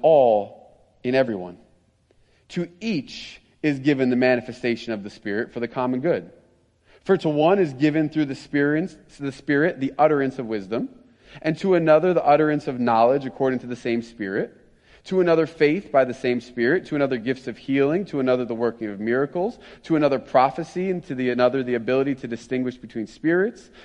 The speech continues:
to another various kinds of tongues, to another the interpretation of tongues. All these are empowered by one and the same Spirit, who apportions to each one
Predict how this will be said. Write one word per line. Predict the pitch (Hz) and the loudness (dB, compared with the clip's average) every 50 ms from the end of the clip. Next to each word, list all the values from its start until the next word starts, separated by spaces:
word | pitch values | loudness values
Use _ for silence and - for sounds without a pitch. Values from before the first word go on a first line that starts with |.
| - - - - | -20 -20 -12 -6
to | - 208 214 | -2 0 2
another | 202 202 208 226 226 185 151 | 4 4 6 6 6 4 2
various | 131 131 170 202 208 196 190 175 160 | 2 2 4 4 4 4 2 0 -2
kinds | - - 175 175 165 151 | -2 -2 -2 -2 -2 -4
of | 147 135 | -6 -4
tongues, | - - 190 190 165 143 127 - | 0 0 2 2 2 0 -2 -4
to | - 175 175 | -2 -2 0
another | 170 180 190 196 196 190 | 2 4 2 4 2 2
the | 175 160 170 165 | 0 0 0 0
interpretation | 160 - - 180 - - 156 - - 196 214 - - 175 | 0 0 -2 -2 -2 -4 -6 -2 -2 -2 -2 -2 -4 -4
of | 151 127 120 | -4 -4 -2
tongues. | - 135 117 104 98 95 - - - - - - - - - _ | 0 -2 0 -2 -4 -8 -12 -16 -20 -20 -20 -20 -20 -20 -6 _
All | - 156 196 214 220 220 220 185 | 4 6 6 8 6 6 4 2
these | 165 208 214 202 190 175 | 0 -2 -2 -2 0 2
are | 180 165 160 | 4 4 4
empowered | 151 147 - - 185 180 170 156 143 135 | 2 0 0 2 4 6 6 6 4 4
by | 123 127 127 123 | 4 4 4 4
one | 123 120 123 143 170 175 170 151 143 135 - | 4 0 -2 -2 0 2 2 2 0 0 -2
and | 135 131 127 | -2 -2 -2
the | 127 | -2
same | 127 - - 151 151 156 165 | -4 -4 -4 -2 -2 -2 -4
Spirit, | - - - - - 143 113 95 90 - - - _ _ _ _ _ _ _ _ - _ | -6 -14 -10 -6 -4 -2 -2 -2 -4 -8 -12 -16 _ _ _ _ _ _ _ _ -20 _
who | _ - 160 151 | _ 2 2 2
apportions | - - - - - 190 196 208 196 202 214 208 208 202 - | 2 0 -2 -2 0 2 2 2 0 -2 -4 -6 -6 -6 -8
to | - 175 143 - - | -8 -8 -8 -8 -6
each | 160 175 202 - - - | -6 -6 -6 -8 -10 -6
one | - 139 131 120 117 117 113 113 | -4 -2 0 0 0 -2 -4 -6